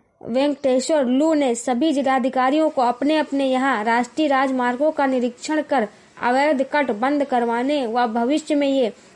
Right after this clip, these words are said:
कट दोबारा न बन जाए, इसका ख्याल रखने के निर्देश दिए हैं।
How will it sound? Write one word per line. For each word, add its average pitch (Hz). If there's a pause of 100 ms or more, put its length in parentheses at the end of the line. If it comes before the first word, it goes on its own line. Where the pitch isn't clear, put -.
(140)
कट 294
दोबारा 247
न 277 (300)
बन 262
जाए, 269
इसका 277
ख्याल 262
रखने 262
के 285
निर्देश 262
दिए 240
हैं। 202